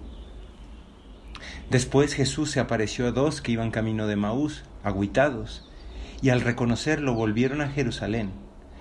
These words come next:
Y no había celulares para hacerse una selfie y poder demostrarlo. No les importó que fuera de noche o que tuvieran que volver muchos kilómetros a pie. Estaban demasiado contentos. Tampoco les creyeron.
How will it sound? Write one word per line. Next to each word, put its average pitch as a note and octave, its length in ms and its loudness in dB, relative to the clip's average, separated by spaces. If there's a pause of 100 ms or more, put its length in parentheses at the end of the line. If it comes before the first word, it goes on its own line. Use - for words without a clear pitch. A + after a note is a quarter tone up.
(520)
Y B2+ 100 4
no B2+ 120 6
había D#3+ 180 2
celulares C3 600 2
para A2+ 160 0
hacerse A#2+ 340 -2
una A#2+ 160 0
selfie A#2+ 480 0
y G#2 60 0
poder A2 420 0
demostrarlo. A2+ 720 -2 (800)
No C#3 140 6
les D#3 200 -2
importó A#2+ 600 0
que B2 100 -4
fuera A2+ 260 0
de G2+ 140 0
noche A#2+ 480 -2 (320)
o A#2+ 100 0
que - 80 0
tuvieran B2 320 2
que C3+ 120 -2
volver A#2 360 0
muchos B2 360 0
kilómetros A#2 560 -2
a A#2 120 -4
pie. G2+ 320 -4
Estaban B2+ 380 0
demasiado B2 560 2
contentos. G2+ 680 -4 (760)
Tampoco A2 520 2
les A#2 200 0
creyeron. G2+ 500 -4